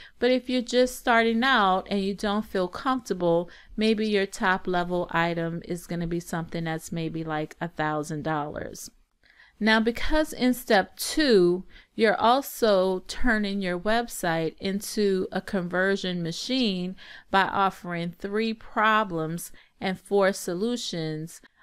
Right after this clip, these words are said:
our method calls for you to actually swap step two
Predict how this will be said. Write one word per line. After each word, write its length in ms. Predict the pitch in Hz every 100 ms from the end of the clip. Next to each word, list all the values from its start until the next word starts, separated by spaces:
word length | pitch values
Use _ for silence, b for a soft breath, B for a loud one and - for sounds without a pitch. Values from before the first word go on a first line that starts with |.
| b
our 180 | - 269
method 480 | 294 269 254 226 226
calls 420 | - 202 196 196
for 140 | - 202
you 360 | 190 180 185
to 240 | 180 - -
actually 640 | 180 180 - 180 175 165
swap 720 | 170 - - 277 226 151 -
step 500 | - - 185 160 -
two 520 | - - 262 262 254